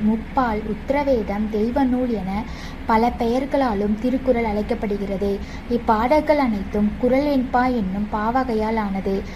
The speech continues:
பாவின் வகையை தன் பெயராக கொண்டு, உயர்வு விகுதியாக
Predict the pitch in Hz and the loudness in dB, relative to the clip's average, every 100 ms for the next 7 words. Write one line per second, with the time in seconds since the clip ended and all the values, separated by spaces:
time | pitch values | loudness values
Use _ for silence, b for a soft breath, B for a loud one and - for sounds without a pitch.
0 | B - 240 226 269 330 302 247 202 202 | B -2 2 4 2 0 -2 -2 -2 -2
1 | 214 220 208 208 208 233 247 262 269 254 | -2 -2 -2 0 0 2 4 4 4 2
2 | 202 196 196 - 214 254 269 302 240 208 | 0 -2 -4 0 2 4 2 -2 -2 -4
3 | 208 247 240 196 | 0 2 2 0